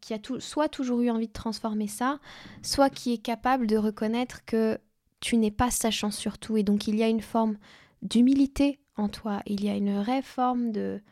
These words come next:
euh, comment dire, de sagesse en toi. Ok ? Donc, juste, tu le reconnais là.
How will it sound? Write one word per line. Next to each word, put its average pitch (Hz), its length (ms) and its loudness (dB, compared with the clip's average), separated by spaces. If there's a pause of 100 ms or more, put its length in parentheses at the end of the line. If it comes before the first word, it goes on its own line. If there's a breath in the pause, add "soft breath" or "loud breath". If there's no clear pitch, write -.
(500 soft breath)
euh, 180 180 -8 (100)
comment 196 240 -10
dire, 190 240 -8
de 196 100 -4
sagesse 254 680 2
en 208 160 0
toi. 202 340 -4 (500)
Ok ? 208 220 -2 (380 loud breath)
Donc, 214 140 2
juste, - 240 0
tu 294 80 2
le 254 60 4
reconnais 220 580 0 (340)
là. 208 320 2